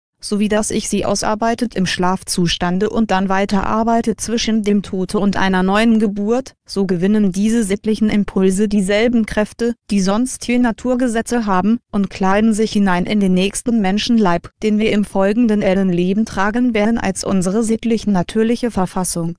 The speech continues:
als unser Temperament, als unsere Charakteranlage, die man nur mit Unrecht einer bloßen Vererbung zuschreibt, die so ausgearbeitet wird, dass das Ich schon daran zu arbeiten hat im Schlafzustande,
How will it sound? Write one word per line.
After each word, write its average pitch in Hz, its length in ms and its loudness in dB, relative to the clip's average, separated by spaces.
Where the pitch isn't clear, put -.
als - 280 -2
unser 247 280 2
Temperament, 208 840 0
als 196 260 -2
unsere 208 340 2
Charakteranlage, 190 1200 -2
die 214 100 2
man 190 200 2
nur 202 140 2
mit 190 180 0
Unrecht 185 500 -2
einer 190 240 2
bloßen 214 440 0
Vererbung 208 540 0
zuschreibt, - 680 -2
die 214 80 0
so 202 240 -2
ausgearbeitet 202 800 0
wird, 175 300 -2
dass 208 160 0
das 202 220 -2
Ich - 160 -2
schon 190 180 0
daran 185 360 2
zu - 160 -4
arbeiten 214 640 -2
hat 196 200 -4
im 190 120 -2
Schlafzustande, 247 1160 -2